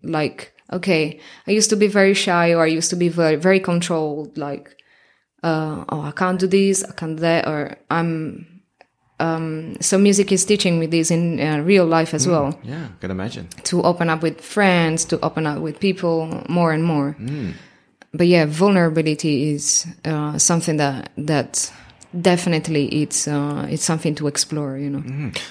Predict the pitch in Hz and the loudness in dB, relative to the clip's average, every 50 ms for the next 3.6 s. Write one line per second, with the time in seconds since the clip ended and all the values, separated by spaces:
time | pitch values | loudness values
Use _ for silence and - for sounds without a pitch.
0 | - - 165 165 196 175 170 170 - - 170 160 151 147 - 160 147 143 135 131 | -12 -6 -2 0 0 0 0 0 0 2 2 2 0 0 2 2 4 4 4 2
1 | 127 127 123 120 131 131 127 123 113 - - _ _ - - _ - 143 139 131 | 0 0 0 0 2 2 2 2 0 -2 -8 _ _ -20 -8 _ 0 2 2 2
2 | 120 110 123 123 113 - 131 135 131 127 127 117 113 110 113 107 98 98 92 - | 2 2 2 0 0 0 2 4 4 4 4 4 2 2 2 2 0 0 -2 -2
3 | - - 113 113 160 214 226 - - - - | -2 -2 -2 0 -2 -2 -4 -6 -8 -10 -14